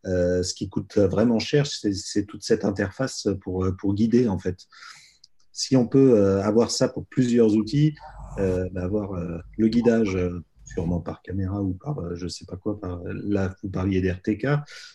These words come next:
Speaker 1: Euh, si justement cet attelage permet d'avoir le guidage, euh, et, euh, de pouvoir mettre n'importe quel outil, on va gagner beaucoup de temps et beaucoup de possibilités, quoi. Euh, pourquoi pas mettre une bineuse, euh, pour faire du maïs et puis, bah,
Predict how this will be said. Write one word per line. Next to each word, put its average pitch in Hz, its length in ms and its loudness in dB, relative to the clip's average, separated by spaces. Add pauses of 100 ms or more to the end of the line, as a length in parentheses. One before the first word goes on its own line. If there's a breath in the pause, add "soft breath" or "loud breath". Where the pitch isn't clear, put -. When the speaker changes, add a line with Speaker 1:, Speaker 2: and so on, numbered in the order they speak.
(140)
Speaker 1:
Euh, 92 380 -2
si - 680 -4
justement 113 560 0
cet 113 280 -2
attelage 110 420 -6
permet 120 300 0
d'avoir 101 320 0
le 110 240 6
guidage, 113 500 0
euh, 87 560 -4 (640)
et, 123 300 6
euh, 95 160 2
de 98 140 0
pouvoir 101 340 0
mettre 98 240 0
n'importe 104 380 -2
quel 98 180 0
outil, 98 260 0
on 110 80 -2
va 85 120 -4
gagner 98 380 -2 (140)
beaucoup 101 360 -4
de 101 80 -10 (200)
temps 139 180 2
et 110 60 2
beaucoup 98 300 -4
de 98 40 -12 (140)
possibilités, 113 680 2
quoi. 82 160 -10 (840 loud breath)
Euh, 87 160 -2
pourquoi 92 340 -6
pas 101 100 -2
mettre 98 260 -2
une 98 120 2
bineuse, 95 440 0
euh, 82 520 -6
pour 90 160 -14
faire 92 180 -2
du 90 120 -2
maïs 113 480 0
et 101 80 -4
puis, 95 180 -6
bah, 85 400 -8